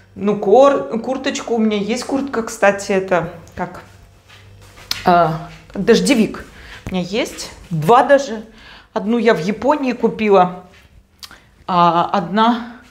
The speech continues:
откуда у меня? А, из Мюнхена. Вот, у меня две куртки таких есть тоненьких. Я их взяла на всякий случай. На случай легкого дождя. Ну вот че-то не дает нам пока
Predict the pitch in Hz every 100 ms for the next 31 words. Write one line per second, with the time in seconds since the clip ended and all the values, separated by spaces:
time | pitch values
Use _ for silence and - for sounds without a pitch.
0 | _ _ _ _ - 220 185 175 175 -
1 | 214 202 - 208 196 185 - 190 190 -
2 | - - - - 208 214 214 214 233 202
3 | 262 269 269 - 247 226 220 202 - 208
4 | 214 - 202 190 190 185 175 - _ _
5 | _ 196 185 - 196 180 214 226 220 202
6 | - - 190 180 - - _ _ - -
7 | 214 233 226 247 226 233 220 262 - -
8 | 214 185 196 190 190 175 - - _ -
9 | 233 254 254 254 220 220 226 220 196 185
10 | 180 190 - 180 180